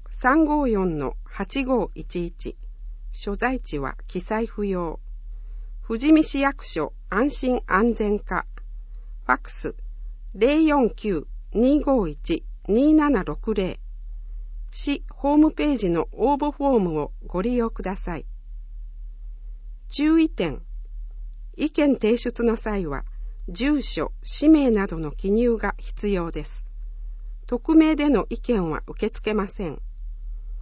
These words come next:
また、いただいたご意見に個別の回答は行いませんが、検討を終えたときは、ご意見の内容とそれに対する市の検討結果と理由を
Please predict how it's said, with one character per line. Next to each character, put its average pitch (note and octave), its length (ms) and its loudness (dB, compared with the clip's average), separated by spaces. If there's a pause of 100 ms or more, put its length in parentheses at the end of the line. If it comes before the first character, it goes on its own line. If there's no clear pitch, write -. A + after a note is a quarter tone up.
(280)
ま G3+ 100 0
た、 A3 300 -2 (340)
い A3 120 -4
た D4 160 2
だ D#4 120 4
い D#4+ 80 2
た C#4+ 160 0
ご B3+ 180 4
意 D#4+ 60 4
見 A3 300 4
に D#3+ 180 0 (140)
個 G#3+ 120 0
別 D4 280 2
の D4 100 4
回 C4+ 300 0
答 A#3+ 240 2
は G#3+ 180 6
行 A3 180 0 (160)
い B3 80 4
ま A#3+ 120 2
せ A#3 180 -2
ん E3+ 140 0
が、 C3 180 -8 (640)
検 C#4+ 300 4
討 - 80 0
を C4+ 400 2
終 A#3 160 2
え B3+ 40 0
た A#3 140 -2
と A3+ 140 -2
き F#3 180 -6
は、 D3 180 -4 (640)
ご G#3+ 200 4
意 E4 40 2
見 A#3 260 4
の F3+ 120 4
内 A3 300 4
容 A#3 160 0
と G#3+ 240 -2
そ - 180 -2
れ C#4 140 4
に D4+ 120 4
対 C#4 220 -2
す C#4 160 -4
る G#3+ 120 0
市 C4 180 -2
の B3 140 2 (100)
検 C4 260 0
討 C#4 260 2
結 C4+ 280 -4
果 F3+ 120 -8
と - 220 -4
理 F#3+ 220 -2
由 C4+ 100 0
を B3 320 -2